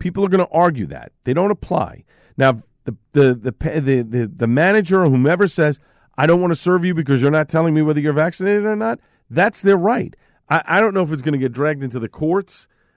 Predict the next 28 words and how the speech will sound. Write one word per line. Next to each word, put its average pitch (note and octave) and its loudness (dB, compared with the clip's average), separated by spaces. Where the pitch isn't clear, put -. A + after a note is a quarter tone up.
uh, A#2+ -6
if C3 -10
something D#3+ -8
like D3 -6
this B2+ -12
is B2+ -16
gonna B2+ -6
happen, C#3+ -8
but C#3 -6
as B2+ -6
a A2+ -14
private G3 -6
business, D2+ -10
if C3+ -4
my D3+ -2
employer F#3+ -4
told D3+ -6
me C3 -6
I A#2+ -6
had C3 -2
to G#2+ -12
be G#2 -6
vaccinated F#2 -6
or F#2+ -6
I F#2+ -6
couldn't C3 -6
work A2+ -4
anymore, G#1 -16